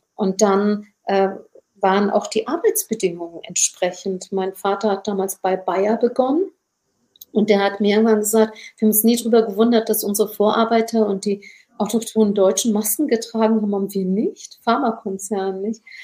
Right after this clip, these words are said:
Ähm, also all diese Dinge, ähm, haben sicherlich einen Input gehabt und zudem war eine große Sprachlosigkeit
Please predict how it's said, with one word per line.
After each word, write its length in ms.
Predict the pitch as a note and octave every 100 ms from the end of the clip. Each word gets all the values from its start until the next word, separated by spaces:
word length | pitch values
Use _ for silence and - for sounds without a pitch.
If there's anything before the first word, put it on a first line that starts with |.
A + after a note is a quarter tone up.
| - -
Ähm, 300 | A3+ G#3+ A3 - _ _ -
also 300 | G#3+ A#3+ B3 - _
all 240 | A3+ C4+
diese 280 | D4 C4 G#3+
Dinge, 600 | A3 G#3+ A3 D4 D#4 C#4+ A#3+
ähm, 520 | A3+ A3 G#3+ G#3+ A3 _ G#3
haben 220 | A3+ A3+
sicherlich 500 | A3+ A#3 B3+ A3+ -
einen 220 | G3+ G3+
Input 480 | - C#4 - D#4 -
gehabt 320 | C#4 C4+ C4+
und 180 | A3+ A3
zudem 460 | - B3 B3 A3+ A3
war 100 | G3+
eine 280 | G3+ G3
große 340 | F#3+ - A#3 -
Sprachlosigkeit 1200 | - - G3 A#3+ A#3+ B3 B3 B3 - A#3 A#3 A3+